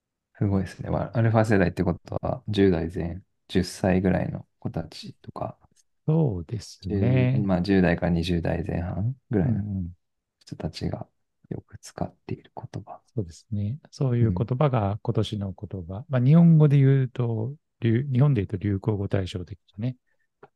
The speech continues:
Speaker 1: うんうん。
Speaker 2: うん、感じですけど、それに選ばれたという感じになっています。で、えっと、まあ、ちょっとこの記事は面白いのは、まあ、他のどういうのが候補に残っていたのかみたいなところも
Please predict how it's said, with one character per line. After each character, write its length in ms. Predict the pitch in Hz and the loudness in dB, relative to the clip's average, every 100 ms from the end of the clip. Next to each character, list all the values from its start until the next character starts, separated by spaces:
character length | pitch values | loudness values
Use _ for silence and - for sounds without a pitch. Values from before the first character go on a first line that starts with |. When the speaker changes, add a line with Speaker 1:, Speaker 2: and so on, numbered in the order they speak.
| 135 | 2
Speaker 1:
う 40 | |
ん 460 | 101 92 92 98 104 _ | 4 4 0 -2 -8 _
う 60 | 143 | -8
ん。 0 | |
Speaker 2:
う 0 | |
ん、 240 | 131 110 92 | -6 -6 -8
感 320 | - 101 92 | -10 -8 -8
じ 140 | 90 87 | -10 -12
で 120 | 87 | -14
す 120 | - | -16
け 60 | - | -14
ど、 120 | - 135 | -10 -8
そ 100 | 107 | -8
れ 100 | 90 | -10
に 200 | 95 147 | -12 -12
選 100 | 101 87 | -12 -14
ば 80 | 85 | -18
れ 100 | 90 _ | -20 _
た 140 | - | -20
と 60 | _ | _
い 20 | |
う 180 | _ _ | _ _
感 140 | - _ | -20 _
じ 100 | - - | -20 -18
に 40 | |
な 80 | 95 | -16
っ 80 | 78 _ _ | -18 _ _
て 80 | - _ _ 95 | -20 _ _ -14
い 40 | |
ま 180 | 87 73 | -12 -12
す。 260 | - - _ _ _ _ _ _ _ _ _ _ _ _ - | -14 -16 _ _ _ _ _ _ _ _ _ _ _ _ -4
で、 240 | 123 131 | -2 -2
え 100 | 147 117 | -4 -6
っ 60 | - | -6
と、 440 | - 110 110 113 202 | -6 -4 -2 -4 -6
ま 80 | 185 | -4
あ、 40 | 160 | -4
ち 100 | 180 | -4
ょ 20 | |
っ 40 | |
と 220 | - 104 - | -6 -8 -6
こ 140 | 135 | -6
の 360 | 135 139 135 120 | -4 -4 -6 -6
記 160 | - 117 | -6 -4
事 140 | 104 | -4
は 180 | 92 117 151 | -6 -10 -10
面 280 | 117 101 98 | -10 -8 -10
白 340 | - 107 104 | -8 -6 -6
い 60 | 85 | -6
の 160 | 87 | -10
は、 160 | 87 131 | -10 -6
ま 120 | 135 | -4
あ、 20 | |
他 280 | 104 123 160 | -4 -2 0
の 300 | 156 160 151 - _ _ _ _ _ _ _ _ | 0 -2 -6 -10 _ _ _ _ _ _ _ _
ど 120 | - 170 | 0 2
う 60 | |
い 40 | 123 | 2
う 20 | |
の 80 | 101 | -2
が 100 | 85 | -10
候 220 | - 120 | -4 -2
補 100 | 104 | -2
に 60 | 90 | -6
残 220 | 92 101 | -8 -10
っ 40 | |
て 140 | - 98 | -6 -8
い 80 | |
た 100 | - | -8
の 100 | 92 | -12
か 200 | 85 104 | -6 -6
み 100 | 92 | -6
た 140 | 90 117 | -8 -12
い 20 | |
な 80 | 101 | -12
と 100 | - | -14
こ 100 | - | -8
ろ 80 | 185 | -4
も 320 | 170 98 104 | -4 -6 -12